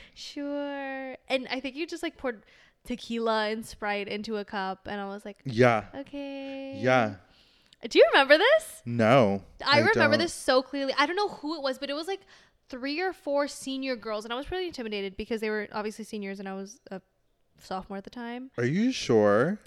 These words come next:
Speaker 1: I remember, I remember walking, like, coming into your backyard through the side gate, and there was a table, and you were just sitting with these girls, and I was like, "I don't know, like, I don't know them, and, like, they're older than me, and I'm,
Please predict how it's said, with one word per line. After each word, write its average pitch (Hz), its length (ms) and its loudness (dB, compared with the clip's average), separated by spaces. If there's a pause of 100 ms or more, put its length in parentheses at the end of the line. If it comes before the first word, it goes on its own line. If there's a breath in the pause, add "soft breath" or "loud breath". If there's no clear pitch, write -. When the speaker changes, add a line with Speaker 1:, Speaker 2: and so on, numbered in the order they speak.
Speaker 1:
I 254 40 2
remember, 262 680 2
I 226 80 0
remember 262 560 0
walking, 262 480 -6
like, 240 180 -8
coming 302 300 -8
into 285 180 -6
your 262 60 -4
backyard 247 320 -2
through 240 100 -12
the 247 80 -4
side 247 420 -4
gate, 220 300 -2 (300 soft breath)
and 254 180 -2
there 254 80 2
was 262 100 -4
a 262 60 -6
table, 254 560 -6
and 226 160 -10
you 247 60 -8
were 254 80 -6
just 262 180 -12
sitting 277 220 -6
with 277 100 -8
these 254 180 -12
girls, 233 260 -10
and 240 80 -12
I 233 40 -10
was 240 80 -12
like, 240 160 -14
"I 220 100 -10
don't 240 140 -14
know, 254 260 -14
like, 220 240 -10
I 220 100 -10
don't 226 140 -10
know 220 160 -10
them, 226 280 -10
and, 196 80 -12
like, 202 120 -14
they're - 180 -14
older 240 180 -10
than 226 180 -12
me, 190 80 -10
and 190 100 -10
I'm, 185 200 -14